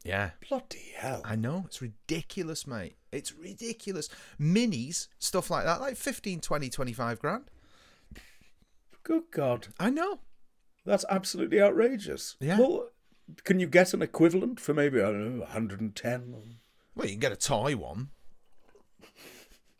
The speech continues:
Speaker 1: Literally, you'd get a toy one for that. I used to go and buy mine from the scrapyard, right?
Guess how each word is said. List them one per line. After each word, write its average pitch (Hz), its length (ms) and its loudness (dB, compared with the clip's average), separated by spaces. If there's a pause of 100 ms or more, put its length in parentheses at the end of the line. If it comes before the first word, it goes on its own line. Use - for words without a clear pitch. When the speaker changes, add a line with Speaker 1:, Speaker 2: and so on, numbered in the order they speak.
(180)
Speaker 1:
Literally, 180 420 4
you'd 143 200 2
get 175 120 2
a 147 60 -2
toy 156 340 2
one 147 200 -2
for 104 120 -6
that. 95 240 -8 (720)
I 185 120 6
used 247 220 2
to 240 60 0
go 208 200 4
and 190 120 0
buy 165 280 4
mine 110 240 0
from 101 160 -4
the 95 80 -6
scrapyard, 85 760 -4
right? 113 300 -6